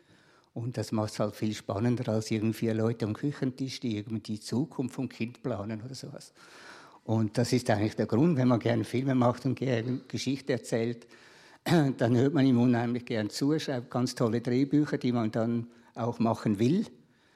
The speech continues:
Auch wenn's dann ganz anders rauskommt. Aber da muss ich gerade eine Szene erinnern bei, äh, wo war das, wo die grünen Ameisen träumen. Da stand im Drehbuch, eine Armee von Ameisen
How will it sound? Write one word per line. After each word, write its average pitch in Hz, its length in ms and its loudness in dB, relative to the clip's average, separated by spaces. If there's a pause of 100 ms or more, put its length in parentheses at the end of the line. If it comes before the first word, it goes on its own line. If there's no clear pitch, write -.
(500)
Auch 123 220 2
wenn's 131 180 0
dann 123 120 -2
ganz 120 300 -4
anders 123 380 -2
rauskommt. 139 600 0
Aber 113 160 -2 (180)
da 107 140 -6 (100)
muss 107 220 -6
ich - 60 -20
gerade 110 360 -10
eine 113 180 -4
Szene 113 380 -2
erinnern 113 300 0
bei, 107 280 -2 (800)
äh, 113 80 -8
wo 107 380 -4
war 127 100 -8
das, 117 180 -12
wo 120 140 -2
die 117 120 -6
grünen 120 300 4
Ameisen 120 520 0
träumen. 101 500 -4 (320)
Da 120 140 -6
stand 117 380 -4
im 120 120 -2
Drehbuch, 113 440 0
eine 123 320 -2
Armee 123 400 2
von 123 220 -2
Ameisen 131 800 -2